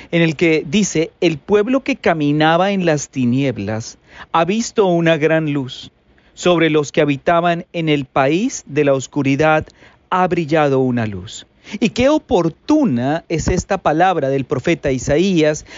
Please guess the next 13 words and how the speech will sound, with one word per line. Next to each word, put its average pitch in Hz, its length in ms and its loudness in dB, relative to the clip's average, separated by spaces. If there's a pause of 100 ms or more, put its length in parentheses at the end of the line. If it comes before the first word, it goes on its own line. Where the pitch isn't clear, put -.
(140)
que 196 160 0
nos 160 260 -2
lanza, 165 760 0 (320)
nos 196 320 0
proyecta 165 920 0 (380)
en 190 140 2
una 214 160 2
esperanza 185 640 0
absoluta, 185 960 -2
indiscutible 180 1300 0 (340)
y 185 160 2
obviamente 190 1000 0 (420)
providencial, 160 1040 0